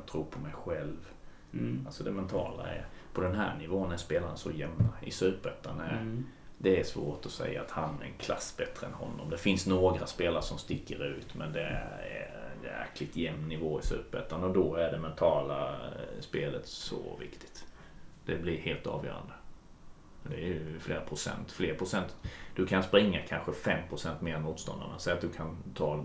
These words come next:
Speaker 1: tio procent på fysik kanske.
Speaker 2: Mm.
Speaker 1: Eh, och sen kanske du har fem procent i, i kapacitet, i kunskap, i, eh, ja,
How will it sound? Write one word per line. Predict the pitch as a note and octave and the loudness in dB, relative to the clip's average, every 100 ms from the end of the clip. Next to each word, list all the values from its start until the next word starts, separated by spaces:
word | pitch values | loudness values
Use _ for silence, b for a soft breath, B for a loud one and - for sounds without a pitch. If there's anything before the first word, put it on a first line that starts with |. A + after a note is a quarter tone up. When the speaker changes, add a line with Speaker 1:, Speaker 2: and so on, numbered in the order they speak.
| C2+ | -4
Speaker 1:
tio | - F#2 F2 E2 | 0 0 2 0
procent | - - D#2 D#2+ | 0 -2 -2 -4
på | |
fysik | - - - - - | -6 -4 -2 -4 -4
kanske. | - - - - | -8 -8 -8 -6
Speaker 2:
Mm. | G#2+ G#2 B2+ b b b - - | -4 -6 -8 b b b -14 -12
Speaker 1:
Eh, | - - - - - | -8 -6 -6 -6 -6
och | E2 | -4
sen | D#2+ | -4
kanske | D#2 D#2 D#2+ | -2 -4 -2
du | |
har | D#2+ D#2 | -2 -2
fem | - E2+ D#2 - | 0 0 0 -2
procent | D2+ E2+ D#2 - - - - | -2 0 -2 -4 -8 -12 -8
i, | D#2+ D#2+ E2+ | -4 -4 -4
i | E2 | -4
kapacitet, | - D#2+ D#2 - - - D#2+ - | -2 -2 -2 -6 -4 -2 -2 -4
i | - | -8
kunskap, | - F2 D#2 - - - - | 0 0 0 -4 -4 -4 -2
i, | E2 - - | -4 -4 -6
eh, | - - | -8 -8
ja, | - - | -6 -8